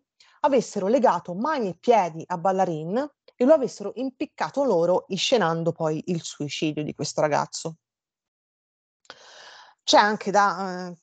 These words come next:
tra l'altro aggiungo, Ballarin non era un frequentatore del gruppo e, e se conosceva qualcuno di loro era una conoscenza molto superficiale,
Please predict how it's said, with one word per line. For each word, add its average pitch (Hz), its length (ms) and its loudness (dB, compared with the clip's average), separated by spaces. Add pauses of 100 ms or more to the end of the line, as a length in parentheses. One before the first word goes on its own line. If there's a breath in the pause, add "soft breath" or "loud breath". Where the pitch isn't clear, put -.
tra 190 140 -6
l'altro 208 260 -2
aggiungo, 175 460 -6
Ballarin 208 520 2
non 220 160 -2
era 185 180 2
un 170 100 -4
frequentatore 180 640 -4
del 175 160 0
gruppo 165 600 -2 (100)
e, 180 200 -4
e 170 140 -6
se 214 180 0
conosceva 233 540 4
qualcuno 202 360 2
di 190 80 0
loro 208 240 6
era 185 120 4
una 175 160 -2
conoscenza 180 500 -4
molto 185 260 -2
superficiale, 160 800 -2